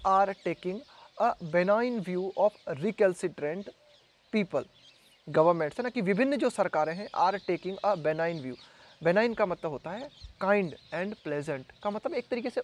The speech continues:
उदार रवैया अपनाना किसी के प्रति, है ना, एक तरीके से नरमी बरतना, सख्ती ना दिखाना, उसे कहा जाता है benign। Are taking a benign view of recalcitrant का मतलब होता है अड़ियल,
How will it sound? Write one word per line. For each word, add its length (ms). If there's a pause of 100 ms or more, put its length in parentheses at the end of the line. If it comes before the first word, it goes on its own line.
उदार 440
रवैया 400
अपनाना 400
किसी 240
के 80
प्रति, 260
है 120
ना, 100 (380)
एक 140
तरीके 260
से 120
नरमी 400
बरतना, 360 (560)
सख्ती 420
ना 200
दिखाना, 420 (340)
उसे 160
कहा 180
जाता 200
है 60
benign। 320 (840)
Are 140
taking 280
a 120
benign 300
view 200
of 120
recalcitrant 680
का 80
मतलब 140
होता 160
है 120
अड़ियल, 400